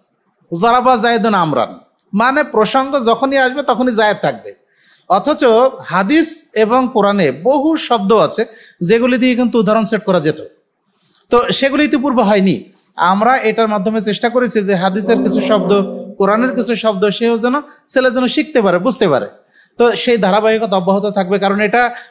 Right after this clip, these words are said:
সরফ, নাহু দুটারই উদ্দেশ্য হলো কোরআন হাদিস বোঝা। এখন সে যদি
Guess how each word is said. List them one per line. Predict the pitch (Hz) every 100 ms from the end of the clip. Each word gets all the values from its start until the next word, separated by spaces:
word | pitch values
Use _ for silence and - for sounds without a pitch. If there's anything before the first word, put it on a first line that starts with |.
| _ 156
সরফ, | - 185 233 240 - _
নাহু | 170 190 180 233 233 -
দুটারই | 170 202 254
উদ্দেশ্য | 254 190 262 262
হলো | 262 262
কোরআন | 233 220
হাদিস | 202 190 143
বোঝা। | 123 110 - _ _ _ _ _ -
এখন | 180 233
সে | 247 262
যদি | 262 240